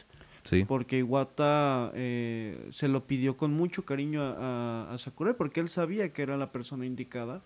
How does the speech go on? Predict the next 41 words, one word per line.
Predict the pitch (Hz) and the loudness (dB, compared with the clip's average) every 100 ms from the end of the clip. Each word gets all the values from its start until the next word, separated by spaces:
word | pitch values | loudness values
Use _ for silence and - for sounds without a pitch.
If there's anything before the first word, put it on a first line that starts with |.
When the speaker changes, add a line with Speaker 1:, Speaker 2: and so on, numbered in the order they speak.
| - - - - | -18 -20 -20 -6
Speaker 2:
para | 131 | -4
que | 123 131 | 0 -2
lo | |
hiciera. | 127 147 196 - | 0 -4 -4 -10
Speaker 1:
Sí, | - 185 | 4 6
a | 185 | 6
pesar | 147 180 | 6 6
de | 226 269 | 4 4
que, | - 95 - | 4 4 6
que, | 127 | 8
bueno, | 117 110 90 | 10 10 8
ya | 98 98 95 82 - - | 6 4 4 2 -4 -6
Sora, | - 110 104 117 - - _ _ - | 4 6 6 4 0 -16 _ _ -4
Speaker 2:
Ujú. | 143 | 0
Speaker 1:
eh, | 92 | 2
la, | 92 87 | 2 2
la | 78 85 | 2 0
empresa | 82 90 87 92 | 0 -2 2 0
de | 85 | 2
Masahiro | 82 - 82 92 90 | -2 -6 -4 -2 0
Sakurai, | 87 85 82 87 - _ - | -2 -2 -2 -2 -6 _ -6
Speaker 2:
Ujú. | 156 147 | 0 2
Speaker 1:
lleva | 110 113 104 | 6 6 6
mucho | 98 - 95 | 4 0 -2
tiempo | 92 87 82 | -2 -2 -4
siendo | - 87 85 | -2 -2 0
independiente. | 82 82 92 92 95 95 - - - | -2 -2 0 2 4 2 -2 -16 -6
Speaker 2:
Claro. | 143 98 78 - - | -4 -4 -8 -16 -8
Speaker 1:
Eh, | 73 71 | -4 -2
esto | 85 - | -4 -6
tiene | - 85 85 | -2 -2 -2
que | - | -4
ser | - 80 | -4 -4
bastante | 82 82 76 - | -4 -4 -4 -4
claro. | - 87 85 - _ - - - - | -2 -2 -2 -8 _ -20 -20 -20 -4
Entonces, | 107 117 117 127 117 - | 4 6 8 6 4 2
lo | 110 107 | 6 6
que | - 107 104 101 101 98 95 - - | 8 8 8 8 6 4 2 -2 -2
Satoru | 117 131 147 | 4 10 10
Iwata | 139 127 143 139 | 10 10 8 8
hizo | 135 165 - 113 135 | 6 4 6 6 6